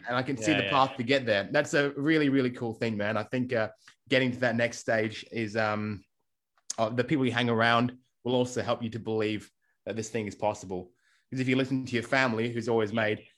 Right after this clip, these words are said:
Speaker 1: seventy grand a year, and you say, "I wanna make seventy grand a month," then there's a disconnect, and it's very, very tough to pop out of that bubble,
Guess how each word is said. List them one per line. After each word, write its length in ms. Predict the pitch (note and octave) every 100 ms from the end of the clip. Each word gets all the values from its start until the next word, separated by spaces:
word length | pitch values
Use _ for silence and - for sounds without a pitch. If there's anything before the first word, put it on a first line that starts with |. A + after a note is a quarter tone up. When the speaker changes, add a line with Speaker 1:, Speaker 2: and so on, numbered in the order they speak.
| _ _
Speaker 1:
seventy 360 | - B2 A#2 A2
grand 300 | A#2 A2+ G#2+
a 40 |
year, 360 | A#2+ G#2+ A#2 A#2 _ _ _ _ _
and 140 | A2 A2+
you 80 |
say, 260 | A2+ B2 A2
"I 80 | A2
wanna 140 | A2+
make 360 | A2 G#2 G2+ - _ -
seventy 260 | B2 A2+
grand 180 | A2 A2
a 40 |
month," 380 | A2+ C3+ D3 - _ _ _ - _ _ _ A2
then 260 | B2 B2
there's 160 | B2 B2
a 40 |
disconnect, 640 | B2 D#3+ - A#2+ C3+ - - _ _ _ _ A#2+
and 120 | B2
it's 80 | A#2
very, 280 | C#3+ C3+
very 220 | B2 B2 A#2
tough 280 | B2+ A#2
to 100 | -
pop 320 | G#2+ - A#2+ A#2+
out 140 | A2+
of 60 | G#2+
that 160 | F#2+
bubble, 340 | G2 G2 F#2+